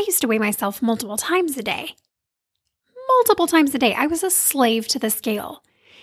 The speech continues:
And even if you only weigh yourself occasionally, having that as a measure of success and a measure of, like, where you're at is not sustainable,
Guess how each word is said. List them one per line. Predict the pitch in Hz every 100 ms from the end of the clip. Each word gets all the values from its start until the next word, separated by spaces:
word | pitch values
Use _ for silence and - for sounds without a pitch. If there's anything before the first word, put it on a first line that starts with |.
| - _ 302
And | 311 269 254 226 196 - _ _ _ _ _ _
even | 349 381 403
if | 370
you | 269 277
only | 285 254
weigh | 240
yourself | 240 240 240 220
occasionally, | 220 - 311 359 349 294 226 208 202 214 - - -
having | - 311 403 349 247
that | 240 330
as | 302 269
a |
measure | 233 226 220 226 294 285
of | 233
success | - 220 - 208 240 - 254
and | 226
a |
measure | 220 214 214 214 277 269
of, | 240 214
like, | 220 196 - - - - -
where | 220 226 226 247
you're | 262 233 214 -
at | 220 - 392 - - - _ _ _
is | 359 349
not | 330 320 -
sustainable, | - 339 - 254 247 196 147